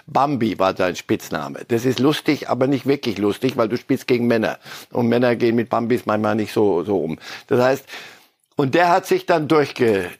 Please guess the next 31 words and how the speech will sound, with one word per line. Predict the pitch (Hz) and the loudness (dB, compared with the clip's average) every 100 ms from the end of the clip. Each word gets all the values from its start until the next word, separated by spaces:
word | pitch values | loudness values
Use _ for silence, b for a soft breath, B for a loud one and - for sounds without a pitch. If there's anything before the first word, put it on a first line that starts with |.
| 101 - | -8 -2
gewurschtelt, | 117 110 110 - - 92 - | 0 2 2 0 -2 -2 -2
ge-, | 127 110 | -2 0
gedribbelt, | - 120 123 147 147 143 - | 0 0 0 2 2 0 0
gemacht, | 117 131 165 - - | 0 2 0 -4 -2
körperlich | 143 151 160 151 147 123 | 0 2 2 2 2 0
auch | 135 | 2
anders. | - 139 143 135 | 0 2 0 2
Er | 123 | 0
hat | 123 | 2
gestern | 143 135 127 | 0 0 0
ein | |
paar, | 123 120 | 0 0
paar | - 113 | -2 -2
Dinger | 131 151 147 | 0 0 0
gehabt, | 135 - | 0 -2
wo | |
ich | 107 | -2
dachte, | 123 113 | 0 0
aber | 110 107 | 0 0
willst | 104 92 95 110 - | -2 -4 -4 -4 0
du | |
ein | 101 - | -4 -2
Treter | 120 180 151 110 | 0 2 0 0
werden | 107 98 98 | -2 -2 -2
oder | 92 82 | -2 -2
was? | 80 - B B B - | -4 -8 B B B -4
Hart | 120 156 - | 0 0 2
ist | 160 165 131 | 0 0 0
der | 110 | 2
da | 98 | 2
rein. | 92 | 0